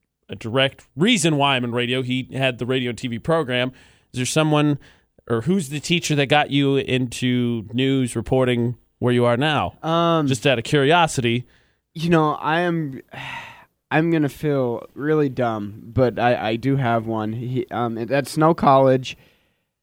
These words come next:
Speaker 2: I wrote a paper, um,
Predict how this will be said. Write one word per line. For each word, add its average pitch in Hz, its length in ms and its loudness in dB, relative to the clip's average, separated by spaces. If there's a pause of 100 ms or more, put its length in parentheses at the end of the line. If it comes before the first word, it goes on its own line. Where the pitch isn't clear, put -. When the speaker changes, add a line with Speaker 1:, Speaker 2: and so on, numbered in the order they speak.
(500)
Speaker 2:
I 117 580 4 (680)
wrote 131 360 2
a - 60 2
paper, 113 600 -2 (720)
um, 104 640 -8